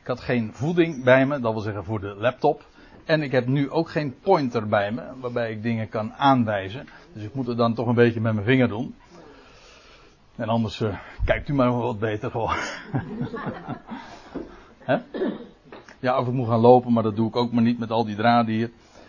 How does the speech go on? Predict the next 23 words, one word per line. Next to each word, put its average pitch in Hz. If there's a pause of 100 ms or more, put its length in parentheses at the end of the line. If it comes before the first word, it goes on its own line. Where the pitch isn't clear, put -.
(300)
Ik -
zit 110
eigenlijk 104
een 104
beetje 92
vast - (420)
hier. 95 (2000)
We 151
hebben 190
een 190
behoorlijke 202
sprong 233
zo 208
in 196
de 165
tijd 208
gemaakt, 190
want 165
we 139
zijn 147
begonnen 170
bij 143
Adam. 185